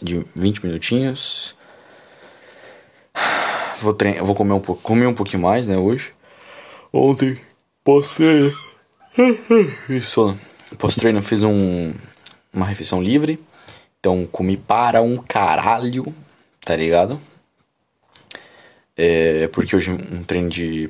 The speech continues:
peito e ombro. Peito, ombro e tríceps, os meus pontos fracos,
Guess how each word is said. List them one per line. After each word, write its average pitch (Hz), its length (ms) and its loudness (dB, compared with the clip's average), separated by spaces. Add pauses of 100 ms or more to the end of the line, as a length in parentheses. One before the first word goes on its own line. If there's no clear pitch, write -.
peito 110 320 -2
e 90 80 0
ombro. 127 400 -2 (560)
Peito, 117 260 0
ombro 110 240 2
e 85 480 2 (1400)
tríceps, - 640 -2 (180)
os - 360 -6
meus 90 200 -4
pontos 92 220 -6
fracos, - 720 -6